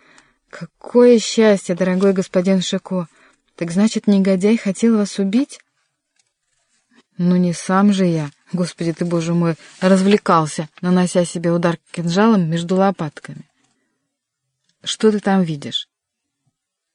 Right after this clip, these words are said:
«Одно звено кольчуги пробито». «Он добросовестно поработал, наш дорогой капитан. Кровь есть?»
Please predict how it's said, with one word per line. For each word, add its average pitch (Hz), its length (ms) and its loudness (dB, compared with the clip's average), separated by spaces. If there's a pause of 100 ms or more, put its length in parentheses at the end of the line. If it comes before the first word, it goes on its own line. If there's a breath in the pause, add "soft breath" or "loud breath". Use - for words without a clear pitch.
(560)
«Одно 196 400 4
звено 208 340 4
кольчуги 196 460 -2
пробито». 165 600 -4 (1900)
«Он 180 220 -2
добросовестно 180 800 -4
поработал, 147 640 -8 (160)
наш 156 240 -2
дорогой 151 400 -4
капитан. 143 500 -10 (360 soft breath)
Кровь 202 300 2
есть?» 196 440 -4